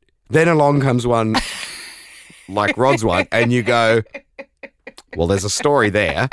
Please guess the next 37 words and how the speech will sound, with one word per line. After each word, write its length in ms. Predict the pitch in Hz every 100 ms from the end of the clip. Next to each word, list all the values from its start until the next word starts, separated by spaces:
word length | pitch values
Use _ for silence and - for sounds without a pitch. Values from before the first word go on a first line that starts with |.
| - - - -
We 220 | 139 220
had 160 | 240
a 80 | 180
kid 300 | 135 151 135
in 80 | 123
our 160 | 117 98
class 560 | 117 104 92 87 320 -
in, 280 | 110 107 104
uh, 420 | 101 92 92 87 - - -
intermediate, 840 | 135 123 107 113 139 117 320 277 233 - _ -
and, 380 | 127 127 123 -
oh, 200 | 135 123
the 100 | 90
poor 260 | - 139 117
kid, 260 | 135 110
he 140 | 95 113
had 200 | 139 123
this 180 | 117
name 220 | 107 104 101
for 80 | 110
ages, 220 | 98 95 - -
and 240 | - 180 185
it 120 | 190
was 240 | 160 180 - _ _
years 880 | 156 160 262 320 349 349 330 269 196
later 400 | 180 170 143 110
when 140 | 139 165
I 140 | 170
actually 300 | 170 - 175
found 400 | - 151 147 131
out 180 | 135 110
his 180 | 123 110
real 200 | 123 113
name. 220 | 135 90
Like, 220 | 107 127
we 220 | 143 185 - -
all 540 | 202 180 135 165 202